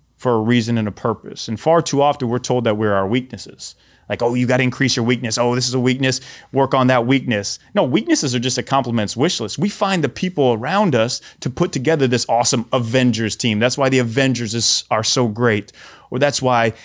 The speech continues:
if you go to this place in New York City, Katz's Deli, a Reuben sandwich from Katz's Deli is amazing. All those ingredients, to me alone, are not that good. Like, I don't want sauerkraut or rye bread, but you put that thing together and, man, it's beautiful.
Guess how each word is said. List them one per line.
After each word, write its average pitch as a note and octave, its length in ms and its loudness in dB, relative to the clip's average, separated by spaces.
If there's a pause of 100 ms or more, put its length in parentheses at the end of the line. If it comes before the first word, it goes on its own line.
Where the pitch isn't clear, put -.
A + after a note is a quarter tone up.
(120)
if A#2 120 0
you C3+ 80 2
go B2+ 180 4
to B2+ 60 2
this C3 160 2
place C3 300 0
in B2+ 120 2
New B2 60 4
York B2+ 220 4
City, C3 260 2
Katz's B2 400 -2
Deli, A#2+ 380 4 (260)
a C3 100 4
Reuben C3 440 6
sandwich C3+ 500 2
from B2+ 160 2
Katz's C3 320 -2
Deli C3+ 260 6
is B2 120 4
amazing. B2 600 2
All D#3+ 160 4
those F#3+ 200 4
ingredients, E3 680 4 (440)
to E3+ 160 2
me A#3 200 4
alone, F3 680 4
are D3+ 140 2
not F#3 320 2
that F#3+ 260 2
good. D3+ 400 4
Like, C#3 160 2
I F3+ 100 2
don't A#3 160 4
want C4 200 4
sauerkraut C3+ 600 4
or B2+ 80 6
rye B2 220 4
bread, A#2 240 4
but C3 160 -2
you A#3 80 -4
put A3+ 180 -2
that C#3 160 -2
thing B2 140 -4
together C#3+ 440 -4
and, G#2 160 -8
man, D3 280 -4
it's G#2+ 180 -10
beautiful. A2+ 800 -4